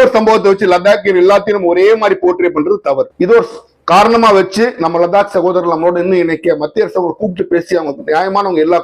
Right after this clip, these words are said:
கோரிக்கைகளையும் அவங்களுக்கு நிறைவேற்றி கொடுக்கணும். நான் சொன்னது சொன்னதுதான், நான் அதுக்கு அன்னைக்கு சொன்ன ரெண்டாயிரத்தி பத்தொன்பதுல சொன்னதான் இன்னைக்கும் ஒரு வார்த்தை மாற மாட்டேன்னு சொல்றது வந்து கிரவுண்ட் ரியாலிட்டின்னு சொல்லுவாங்க. அந்த மக்களோட எண்ணத்தை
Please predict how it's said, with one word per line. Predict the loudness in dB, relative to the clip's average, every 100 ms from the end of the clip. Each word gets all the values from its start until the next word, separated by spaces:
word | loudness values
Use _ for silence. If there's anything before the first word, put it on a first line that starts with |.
| -2
கோரிக்கைகளையும் | -2 -2 -2 -2 -4 -8 -20 -4
அவங்களுக்கு | -2 0 2
நிறைவேற்றி | 4 2 0 -4
கொடுக்கணும். | -4 -4 -6 _ _ _
நான் | 0 2 0 0
சொன்னது | -2 0 0 0 0
சொன்னதுதான், | 0 0 2 2 0 -6 -20 _ _ _
நான் | 0 2
அதுக்கு | 0 -2 -2 -2
அன்னைக்கு | -2 -2 -2 -2
சொன்ன | 0 0
ரெண்டாயிரத்தி | 2 2 2 0
பத்தொன்பதுல | -2 2 4 2 2
சொன்னதான் | -2 0 0 -2
இன்னைக்கும் | -2 -2 -2 -4 _ _ -2
ஒரு | 0 4
வார்த்தை | 4 2 0 2
மாற | 4 4 2
மாட்டேன்னு | 0 -2 -2
சொல்றது | -2 -2 -2 -4
வந்து | -2 -2 -2 _ _ _ _ _ -2
கிரவுண்ட் | 2 4 2 2
ரியாலிட்டின்னு | 2 0 -2 -4 0
சொல்லுவாங்க. | 0 0 -2
அந்த | -2 -2
மக்களோட | -4 -4 2 4 4
எண்ணத்தை | 2 -4 -4